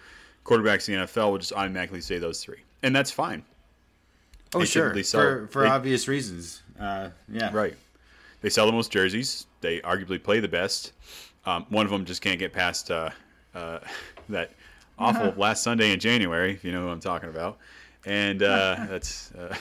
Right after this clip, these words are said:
Speaker 1: <laughs> not being facetious. That's Aaron Rodgers. Um,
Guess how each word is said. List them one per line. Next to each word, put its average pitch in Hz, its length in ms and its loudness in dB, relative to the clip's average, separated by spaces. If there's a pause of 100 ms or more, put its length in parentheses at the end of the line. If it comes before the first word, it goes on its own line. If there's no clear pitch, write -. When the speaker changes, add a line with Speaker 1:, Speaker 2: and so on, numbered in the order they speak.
(100)
Speaker 1:
<laughs> - 240 -8
not 95 160 -8
being 90 140 -4
facetious. 90 440 -6
That's 85 220 -6
Aaron 87 180 -4
Rodgers. 82 440 -4 (520)
Um, 92 560 2